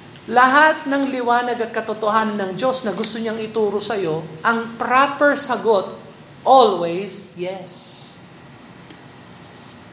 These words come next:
At hindi ka lalago sa pananampalataya hanggat hindi ka nagpapasuko at nagpapasakop sa katotohanan ng salita ng Diyos na itinuturo sa'yo ng Diyos.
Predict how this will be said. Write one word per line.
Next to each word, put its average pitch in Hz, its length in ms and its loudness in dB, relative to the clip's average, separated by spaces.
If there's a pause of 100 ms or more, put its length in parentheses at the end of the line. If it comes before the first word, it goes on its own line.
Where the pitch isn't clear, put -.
At 220 160 4
hindi 247 320 -2
ka 277 160 -2
lalago 247 400 -2
sa 240 180 -4
pananampalataya 208 1120 0 (300)
hanggat 208 480 -4
hindi 190 400 -6
ka 214 240 -4 (160)
nagpapasuko 202 1120 -2
at 180 160 -8
nagpapasakop 190 960 -4
sa - 160 -8
katotohanan 175 840 -4
ng 165 180 -8
salita 170 560 -6
ng 202 160 -6
Diyos 160 320 -6
na 196 80 -8
itinuturo 196 560 -8
sa'yo 180 320 -8
ng 165 400 -14
Diyos. - 500 -10